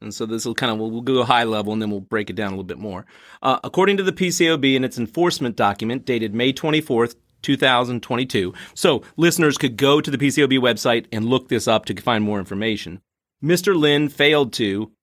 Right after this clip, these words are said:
exercise due professional care and professional skepticism, obtain sufficient appropriate audit evidence supporting significant accounts, including accounts designated as a fraud risk or a significant risk,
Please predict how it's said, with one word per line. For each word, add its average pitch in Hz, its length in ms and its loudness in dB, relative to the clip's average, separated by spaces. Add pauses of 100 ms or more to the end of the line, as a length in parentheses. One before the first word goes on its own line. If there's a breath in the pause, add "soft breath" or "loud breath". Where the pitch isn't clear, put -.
(180)
exercise 147 640 2
due 151 220 2
professional 175 540 -2
care 117 420 0
and 104 160 -10
professional 127 460 -4
skepticism, 104 720 -6 (720)
obtain 156 420 0
sufficient 170 500 0
appropriate 156 460 2
audit 143 280 4
evidence 104 380 -2
supporting 139 540 0
significant 123 560 -2
accounts, 107 560 -4 (340 loud breath)
including 202 600 2
accounts 120 420 0
designated 117 720 0
as 98 100 -12
a 98 60 -4
fraud 131 460 0
risk 120 340 -2
or 110 140 -2
a 95 40 -4
significant 101 600 -2
risk, 90 360 -10